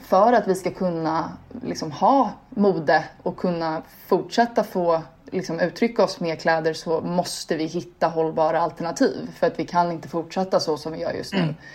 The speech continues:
Speaker 1: Det går inte. Eh, så det här är ju liksom ett, ett försök till att då samla allt, eller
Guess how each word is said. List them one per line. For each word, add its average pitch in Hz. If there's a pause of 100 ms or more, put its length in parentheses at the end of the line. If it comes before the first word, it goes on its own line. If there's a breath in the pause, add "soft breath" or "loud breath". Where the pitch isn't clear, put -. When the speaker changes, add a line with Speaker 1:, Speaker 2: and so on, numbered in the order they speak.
(340 loud breath)
Speaker 1:
Det 190
går 170
inte. 170 (500 loud breath)
Eh, 170
så 175
det 175
här 170
är 180
ju 185
liksom 180
ett, -
ett 190
försök 190
till 175
att 160
då 160 (300 loud breath)
samla 190 (120)
allt, -
eller 185